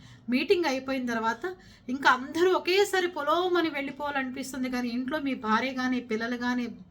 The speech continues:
అమ్మ కానీ, నాన్న కానీ ఎవరికన్నా గుర్తుకొస్తున్నారా? సరే జనాలు వెళ్ళని, కొంచెం సేపు అయిన తర్వాత వెళ్దామని ఎవరికన్నా ఉందా? మన సినిమా హాల్కి వెళ్ళినప్పుడు కూడా అంతే,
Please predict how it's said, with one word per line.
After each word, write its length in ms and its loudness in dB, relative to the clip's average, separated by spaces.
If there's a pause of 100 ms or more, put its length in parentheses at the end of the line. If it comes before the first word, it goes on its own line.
(360)
అమ్మ 220 4
కానీ, 320 2
నాన్న 380 2
కానీ 160 -2
ఎవరికన్నా 380 -2
గుర్తుకొస్తున్నారా? 760 -6 (640)
సరే 140 -4
జనాలు 420 0
వెళ్ళని, 300 -4 (440)
కొంచెం 240 0
సేపు 280 -4
అయిన 180 -2
తర్వాత 160 -6
వెళ్దామని 420 -2
ఎవరికన్నా 400 -2
ఉందా? 200 -6 (500)
మన 180 0
సినిమా 360 2
హాల్కి 280 0
వెళ్ళినప్పుడు 340 -4
కూడా 140 0
అంతే, 360 -4